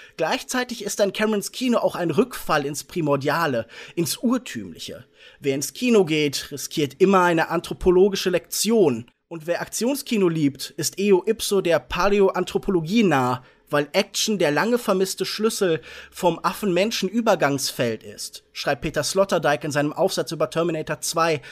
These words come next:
mit dem Titel Sendeboten der Gewalt. Autor James Clarke spricht, so der Titel seines Buchs über Cameron, von Bodies in Heroic Movement.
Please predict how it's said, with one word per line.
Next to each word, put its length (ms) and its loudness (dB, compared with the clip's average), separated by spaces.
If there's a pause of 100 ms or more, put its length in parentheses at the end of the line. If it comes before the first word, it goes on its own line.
(180)
mit 160 -6
dem 80 -2
Titel 260 -6
Sendeboten 760 2
der 120 2
Gewalt. 640 0 (320)
Autor 240 2
James 340 -2
Clarke 400 -6
spricht, 560 -4 (180)
so 200 -12
der 100 -10
Titel 300 -6
seines 320 -2
Buchs 300 -2
über 160 -2
Cameron, 480 -2 (260)
von 340 -2
Bodies 420 0
in 120 -6
Heroic 640 2
Movement. 720 -8